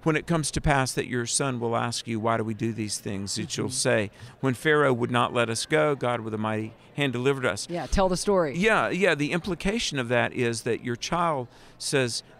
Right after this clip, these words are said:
Speaker 1: "Mom, Dad, how do I have what you've got?
Speaker 2: Mm.
Speaker 1: I see the Lord is number one in your life. How do I have that too?" So, authentic, consistent, accessible.
Speaker 2: I was just gonna go back to that. I thought that was a great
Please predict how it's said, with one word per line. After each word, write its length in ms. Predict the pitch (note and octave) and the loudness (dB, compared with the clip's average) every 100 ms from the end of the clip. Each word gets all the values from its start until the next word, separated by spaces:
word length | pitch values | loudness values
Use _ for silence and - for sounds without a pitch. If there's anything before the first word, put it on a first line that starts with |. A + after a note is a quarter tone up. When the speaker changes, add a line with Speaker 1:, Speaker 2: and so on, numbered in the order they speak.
| - | -4
Speaker 1:
"Mom, 460 | B2+ C#3 D3+ D3+ | 2 2 2 0
Dad, 380 | C#3 C3+ C3 B2+ A#2+ - - | 0 0 2 0 -6 -20 -12
how 300 | - D#3+ E3 | -6 0 2
do 120 | D#3 | 2
I 120 | C#3 | 0
have 280 | C3 C#3 A#2+ | 0 -2 0
what 180 | B2 - | -2 -2
you've 240 | B2 A#2 | -4 -4
got? 300 | A#2+ G#2+ F#2+ - - | -2 -2 -4 -8 -12
Speaker 2:
Mm. 360 | E3+ E3 D3+ C#3 - G#2+ | -10 -8 -10 -12 -14 -2
Speaker 1:
I 100 | C#3 | 2
see 480 | - F3 E3 C3 - - - - | 4 4 4 2 -4 -20 -20 -4
the 180 | C3 C3+ | 2 4
Lord 280 | D3+ D#3+ | 4 4
is 160 | C#3 A#2 | 2 -2
number 200 | C#3 C3+ | 0 0
one 220 | C3 C3+ | 0 -2
in 120 | C3 | -2
your 120 | B2 B2 | -2 0
life. 200 | B2 A#2 - - | -2 -4 -12 -2
How 200 | D#3+ D#3 | 2 4
do 100 | C#3+ | 2
I 120 | B2+ | 0
have 200 | C3 A#2 | -4 -4
that 240 | A2+ - | -6 -4
too?" 340 | - B2+ A2+ G#2 - - - | -8 -6 -8 -10 -18 -18 -14
So, 380 | - - C#3+ B2 - - - - - - - - - | -4 2 2 2 -4 -20 -20 -20 -20 -20 -20 -8 2
authentic, 720 | B2 - D#3+ E3 F3 - - - - - | 2 4 2 2 0 -6 -20 -20 -20 -6
consistent, 720 | A#2 A2 - C#3+ - D3 - - | -2 0 0 -2 -4 -8 -8 -6
accessible. 580 | A2+ - A#2+ - G#2 - | -4 -2 0 -2 -4 -2
Speaker 2:
I 100 | F#3 | 2
was 160 | F3+ | 2
just 180 | A3 A3+ | 2 2
gonna 160 | C4 A#3+ | 2 2
go 140 | A3+ | 2
back 260 | G#3 G3+ - | 4 2 4
to 120 | F#3 | 4
that. 180 | D#3+ C#3+ | 4 4
I 80 | D#3+ | 4
thought 160 | G3+ | 4
that 100 | G3+ | 2
was 100 | F#3+ | 0
a 40 | E3+ | 0
great 480 | D#3 F3+ A3 G#3+ | -2 2 4 2